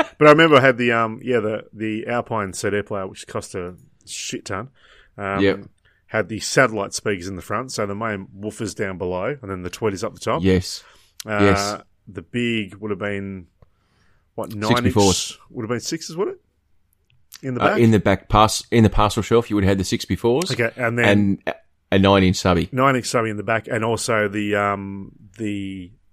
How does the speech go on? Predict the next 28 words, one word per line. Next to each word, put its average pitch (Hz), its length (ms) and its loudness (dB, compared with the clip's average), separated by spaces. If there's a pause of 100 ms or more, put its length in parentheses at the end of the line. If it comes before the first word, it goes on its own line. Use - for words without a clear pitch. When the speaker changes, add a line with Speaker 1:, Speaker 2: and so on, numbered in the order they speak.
(180)
Speaker 2:
Amplifier 101 220 6
Speaker 1:
amplifier 98 400 6
under 95 120 4
the 95 120 2
Speaker 2:
underneath 95 60 4 (200)
Speaker 1:
seat. 85 60 -14 (500)
Speaker 2:
the, - 80 -4
under 92 140 4
the 90 80 0
driver's 95 360 2
seat. - 140 0
Speaker 1:
Yeah. 98 280 0
<laughs> - 60 -10 (480)
Um, 156 460 2 (1200)
I 147 80 0
tell 151 220 6
you 113 80 6
what, 120 160 2
though, 110 280 -2 (480)
it 117 100 -4
had 131 200 2
some - 180 -12
Speaker 2:
Yes. 117 240 4
Speaker 1:
kick. - 140 -14 (380)
<laughs> - 280 -4
Speaker 2:
I 226 220 8
did. 165 480 8
<laughs> 415 640 4